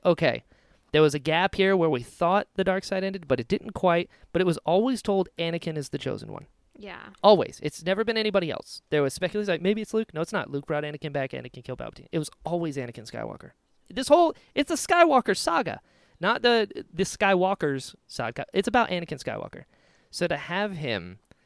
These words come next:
Speaker 1: rounded out at the end, finish what he started on a cosmic ne-,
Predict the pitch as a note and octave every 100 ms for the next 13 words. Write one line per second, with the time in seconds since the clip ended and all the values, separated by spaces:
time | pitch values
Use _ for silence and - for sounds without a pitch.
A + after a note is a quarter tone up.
0 | _ _ - A2 B2 D3+ E3 D3+ C3 A2+
1 | B2+ G#2 G#2 G2 - _ _ _ F3 G3+
2 | F#3+ F3 D#3+ D#3+ A#2+ A2+ D3+ D#3 B2+ -
3 | - G#3 A#3 F3 C3 -